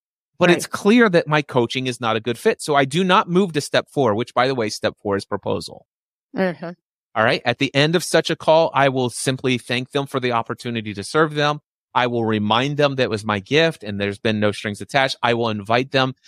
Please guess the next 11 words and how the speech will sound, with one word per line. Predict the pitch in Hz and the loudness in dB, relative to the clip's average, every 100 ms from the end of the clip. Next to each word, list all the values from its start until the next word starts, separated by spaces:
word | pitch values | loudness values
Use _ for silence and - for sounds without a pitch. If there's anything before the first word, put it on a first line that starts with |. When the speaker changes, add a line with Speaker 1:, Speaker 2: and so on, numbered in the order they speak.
| _ - | _ -4
Speaker 1:
to | 127 | -4
keep | - 151 | -2 -2
me | 151 | -4
posted | 139 135 127 - 127 123 | 0 2 2 0 0 2
via | 123 127 - | 2 2 0
email. | 117 113 110 107 _ | -4 0 0 0 _
Reach | 131 147 | -2 2
out | 127 120 | 0 0
to | 120 | -4
me | 123 | -4
anytime. | 113 123 - 107 107 104 | -4 -4 -2 0 2 0